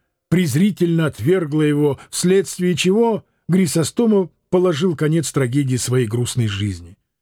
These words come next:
И тут же в память стольких несчастий он пожелал, чтобы предали его в лоно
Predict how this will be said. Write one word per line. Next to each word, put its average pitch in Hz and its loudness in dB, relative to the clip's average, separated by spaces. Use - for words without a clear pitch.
И 240 0
тут 262 0
же 202 0
в - -8
память 202 0
стольких 165 -2
несчастий 170 -2
он 175 2
пожелал, 165 0
чтобы 165 -2
предали 160 0
его 151 2
в 143 0
лоно 156 0